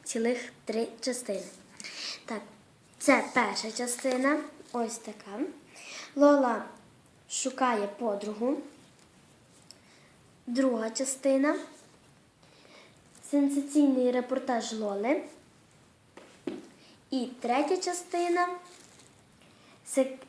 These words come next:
е, секретна місія Лоли. Ось так. А д-, але, до речі, вона фіолетова, а не синя. Так.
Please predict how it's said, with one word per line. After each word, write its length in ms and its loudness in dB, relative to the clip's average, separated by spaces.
е, 120 0
секретна 560 2
місія 480 2
Лоли. 280 -4
Ось 300 -12
так. 140 -2
А 120 2
д-, 240 2
але, 160 2
до 120 4
речі, 260 2
вона 160 2
фіолетова, 720 0
а 20 -12
не 160 -6
синя. 340 -6
Так. 280 -10